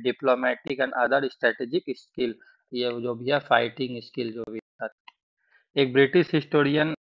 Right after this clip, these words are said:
का एक कथन है, ये भी हम लोग यहाँ mention करेंगे। उन्होंने कहा था कि "If he would have been young, the British would have to leave India।" मतलब अगर उस समय बहुत ये यंग रहते, जवान रहते, तो शायद उसी समय ही हम लोग को आज़ादी मिल जाता ब्रिटिश से।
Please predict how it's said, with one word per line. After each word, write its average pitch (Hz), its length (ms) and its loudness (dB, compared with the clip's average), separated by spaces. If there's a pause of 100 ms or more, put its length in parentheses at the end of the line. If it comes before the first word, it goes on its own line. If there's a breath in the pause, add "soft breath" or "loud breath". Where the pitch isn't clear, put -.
(520)
का 143 300 8
एक 131 260 4
कथन 143 340 6
है, 139 100 4
ये 135 180 6
भी 139 100 0
हम 135 160 -2
लोग 131 120 -4
यहाँ 127 120 0
mention 123 420 -4
करेंगे। 123 420 -2 (360 soft breath)
उन्होंने 131 240 -4
कहा 131 240 2
था 135 140 -6
कि - 120 -6
"If 135 300 -8
he 147 200 2
would 139 200 2
have 139 240 6
been 139 240 -2 (180)
young, 135 260 2 (380 soft breath)
the 117 140 -2
British 127 360 0
would 131 160 2
have 131 140 0
to 127 180 -4
leave 127 360 -2
India।" 113 360 -2
मतलब 127 260 -4
अगर 131 200 4
उस 135 100 0
समय 135 280 -2
बहुत 127 340 0
ये 127 120 -2
यंग 131 320 2
रहते, 117 300 -2
जवान 127 440 4
रहते, 123 280 -2
तो - 420 -20
शायद 127 260 6
उसी 127 240 -2
समय 135 260 -4
ही 135 60 -6
हम 127 160 -8
लोग 123 120 -4
को 123 60 -2
आज़ादी 117 440 2
मिल 117 180 -10
जाता 117 240 -4
ब्रिटिश 117 320 -12
से। - 140 -20